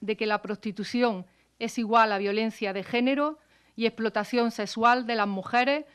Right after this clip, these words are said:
visibilizando al denominado eufemísticamente cliente, siempre en el anonimato y justificado socialmente, buscando deslegitimar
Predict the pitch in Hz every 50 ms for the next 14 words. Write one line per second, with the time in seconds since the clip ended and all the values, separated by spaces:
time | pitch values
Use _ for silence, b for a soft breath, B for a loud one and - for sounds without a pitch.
0 | b b b b b b 208 240 240 - 254 233 233 226 226 220 - - 262 262
1 | 269 277 269 277 294 302 311 302 - _ _ 226 220 214 202 214 214 208 202 208
2 | 208 214 226 247 240 262 269 277 277 277 - - 220 226 214 - - 208 220 240
3 | 233 - _ 254 220 - 214 208 220 226 240 240 226 - 262 262 277 269 b b
4 | b b b _ _ - 208 208 226 240 247 262 262 262 - 294 302 320 - b
5 | b b b b b b - - - 247 254 269 269 262 247 202 214 208 196 196
6 | 196 196 196 190 185 190 190 190 190 190 202 226 254 247 - 285 294 311 302 b
7 | b b b b b 233 - - 247 233 - - - - 233 208 - 254 262 269
8 | 277 285 294 311 302 - _ _ - - 208 196 - 233 226 226 220 220 226 247
9 | 262 269 262 - 302 320 339 320 b b b b b b b b 214 226 220 -
10 | - 277 277 285 269 233 214 208 196 214 202 202 208 202 202 196 - - - 220
11 | - - 214 220 247 269 311 339 -